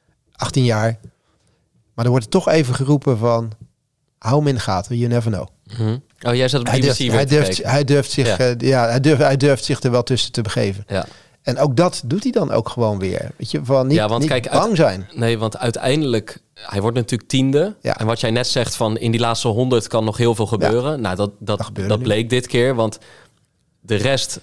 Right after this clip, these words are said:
Speaker 2: had echt nog die, niet de versnelling, hè, want zo, dat hebben we net uitgelegd, dat dat
Speaker 1: Ja.
Speaker 2: bij iedereen
Speaker 1: Ja.
Speaker 2: langzamer gaat.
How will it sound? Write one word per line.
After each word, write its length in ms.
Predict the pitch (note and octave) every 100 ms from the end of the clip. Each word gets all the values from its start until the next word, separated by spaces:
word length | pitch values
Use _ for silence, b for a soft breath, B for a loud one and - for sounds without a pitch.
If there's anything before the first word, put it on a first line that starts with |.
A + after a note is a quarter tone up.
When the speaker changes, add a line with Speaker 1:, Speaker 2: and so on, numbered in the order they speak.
| _
Speaker 2:
had 340 | - G#2+ - - -
echt 340 | D3 D3+ -
nog 220 | B2+ A#2
die, 320 | - A#2 A2 b b b _ _ _ A2 -
niet 220 | A2+ C#3
de 80 | -
versnelling, 460 | - - G#2+ D#3+
hè, 100 | D3+
want 140 | E3 A#2
zo, 420 | A#2 A2 F2+ G#2+
dat 240 | A2 G#2
hebben 200 | A2+ G2+
we 60 | G#2+
net 120 | A#2 C3+
uitgelegd, 460 | C#3 - B2+ D3+
dat 100 | B2
dat 80 | A#2
Speaker 1:
Ja. 60 | A#2+
Speaker 2:
bij 80 | A2
iedereen 320 | B2+ A#2+ C3
Speaker 1:
Ja. 60 | C3
Speaker 2:
langzamer 480 | B2 C3 A2+ A2
gaat. 300 | G#2+ A2+ C3